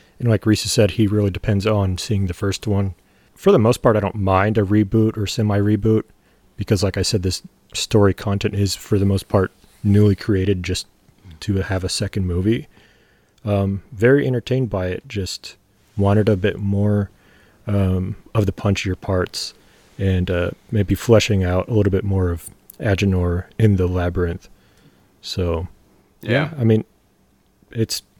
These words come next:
Speaker 1: it's a fun movie for sure. Could have used a little bit more of the, the shadows to highlight the,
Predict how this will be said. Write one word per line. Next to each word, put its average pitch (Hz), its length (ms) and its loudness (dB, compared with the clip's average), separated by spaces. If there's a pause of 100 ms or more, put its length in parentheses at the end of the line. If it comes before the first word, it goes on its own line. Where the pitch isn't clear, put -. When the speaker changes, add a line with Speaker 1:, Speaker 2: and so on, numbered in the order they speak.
(340)
Speaker 1:
it's 120 160 -2
a 147 40 4
fun 131 260 2
movie 107 220 2
for 98 140 -4
sure. 90 380 -4 (500)
Could 107 140 2
have 98 100 2
used 104 200 2
a 101 40 2
little 98 300 2
bit 92 180 0
more 98 220 2
of 90 100 0
the, 90 240 0 (640)
the 101 80 0
shadows 92 560 2
to 104 120 0
highlight 90 360 -4
the, 90 260 -6